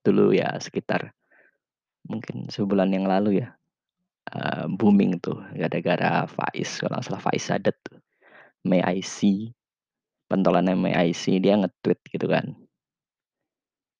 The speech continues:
Kayak, ya gua, gua sih,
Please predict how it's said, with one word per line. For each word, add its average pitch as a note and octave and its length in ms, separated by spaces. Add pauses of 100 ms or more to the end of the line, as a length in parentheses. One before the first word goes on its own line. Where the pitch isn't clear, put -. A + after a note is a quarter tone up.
(200)
Kayak, F#2+ 480 (720)
ya G2 480
gua, B2+ 400 (160)
gua A#2 160
sih, C3 400